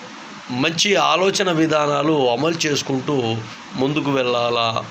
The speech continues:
అనే ఒక నినాదము మనిషిలోంచి మహా విధానాలతో బయటికి రావాలా. అంతేగాని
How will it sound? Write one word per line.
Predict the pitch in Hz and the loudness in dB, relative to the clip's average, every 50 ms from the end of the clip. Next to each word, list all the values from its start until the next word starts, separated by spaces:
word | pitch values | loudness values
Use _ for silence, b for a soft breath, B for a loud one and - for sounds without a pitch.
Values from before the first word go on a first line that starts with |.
| - | -4
అనే | 127 117 120 120 113 107 101 98 - B B B B - - - | -4 -2 -2 -2 0 0 -2 -2 -4 B B B B -14 -8 -6
ఒక | 139 113 110 127 117 110 110 - - - - | -4 -2 0 0 2 2 0 -2 -4 -4 -2
నినాదము | 151 156 170 196 208 214 208 214 220 220 247 240 185 160 151 156 - - - - | -2 0 2 2 2 2 2 2 2 2 2 4 4 4 2 0 -2 -4 -6 -4
మనిషిలోంచి | - 135 139 135 - 151 151 156 143 139 135 135 - 160 127 113 107 107 107 110 B B B B B B B B B - - - 101 | -2 -2 0 0 0 0 2 2 2 0 0 0 -2 0 0 0 -2 -4 -4 -8 B B B B B B B B B -18 -16 -10 -6
మహా | 104 117 113 123 135 139 175 196 185 185 180 | -2 0 0 2 2 2 2 2 2 2 0
విధానాలతో | 151 156 160 147 165 170 170 165 165 160 160 151 151 - 156 - 135 127 127 117 | 0 0 0 2 2 2 4 2 2 2 0 0 0 0 2 2 2 2 2 0
బయటికి | 123 127 131 - - - | 0 -2 -2 -4 -4 -2
రావాలా. | 113 107 90 80 78 80 82 - - - - - - - - - - - - - - - - - - - - - - - - - - - - - | -2 0 0 0 -2 -4 -4 -6 -6 -8 -10 -14 -18 -18 -18 -16 -16 -16 -16 -16 -18 -18 -16 -16 -16 -16 -16 -16 -16 -16 -16 -16 -16 -18 -10 -6
అంతేగాని | 123 117 110 117 151 143 135 139 135 135 147 147 127 110 107 104 107 | -6 -4 -2 -2 -2 0 0 0 0 0 0 -2 -2 -2 -2 -4 -6